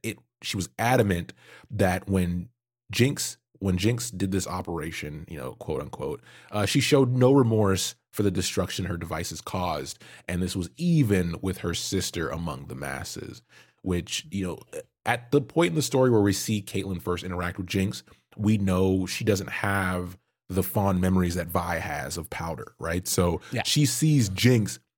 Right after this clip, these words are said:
Speaker 1: as the threat she's been tracking down to some capacity for a long time, and she's terrified of what she's capable of.
Speaker 2: Yeah. A-, and in Caitlin's defense is, uh, Jinx doesn't give her any reason to stop and
Speaker 1: Mm-hmm.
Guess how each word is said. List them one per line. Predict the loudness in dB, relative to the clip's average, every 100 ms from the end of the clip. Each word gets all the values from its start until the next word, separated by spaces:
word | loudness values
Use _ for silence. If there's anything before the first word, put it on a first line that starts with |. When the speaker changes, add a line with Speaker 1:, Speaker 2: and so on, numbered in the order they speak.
| _
Speaker 1:
as | 0 2
the | 0
threat | 0 0 -2 0
she's | -2 2
been | 0
tracking | 2 0 -2 -2 -2
down | 0 0 -2 -6 -10 -2
to | -2
some | 0 -4
capacity | -4 -4 -4 -6 -8 -10 -16 -20 _
for | 2 2
a |
long | 4 0 -2 -4
time, | -4 -2 -2
and | -4
she's | -4 -4 -6
terrified | -6 -2 -2 -2 -2 -2 -2 -6 -12 -20 -8
of | -6 -4
what | -4 -4
she's | -8 -8
capable | -8 -8 -8 -8 -10
of. | -8
Speaker 2:
Yeah. | -10 -12 -18 -16 -2
A-, | -2 2
and | 2 4
in | 2 0
Caitlin's | 0 0 0 -4 -2
defense | -2 2 0 0 -4
is, | -4 0
uh, | 2 2
Jinx | 0 -2 -2 -2 -4 -10 0
doesn't | 2 2 2
give | 2 4
her | 4 4
any | 4 4
reason | 2 2 2 -2 -2 -8 _
to | -2 -2
stop | 0 -2 2 2 0 -8 -20 -20 _
and | -2 0 -2 -4
Speaker 1:
Mm-hmm. | -8